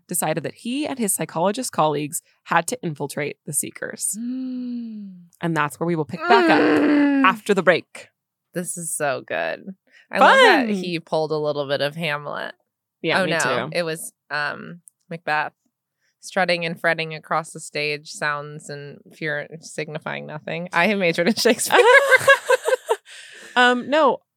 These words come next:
Speaker 1: All the World's a Stage is Jacques from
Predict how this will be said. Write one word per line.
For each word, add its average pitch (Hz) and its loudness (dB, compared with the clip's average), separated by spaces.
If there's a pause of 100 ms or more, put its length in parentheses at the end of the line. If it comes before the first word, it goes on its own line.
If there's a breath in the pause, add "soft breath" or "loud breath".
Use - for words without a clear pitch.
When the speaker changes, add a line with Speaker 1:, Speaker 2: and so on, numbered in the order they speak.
Speaker 1:
All 214 8
the 262 -2
World's 254 4
a 214 -2
Stage 226 -2
is 175 -2
Jacques 175 4 (720)
from 147 -4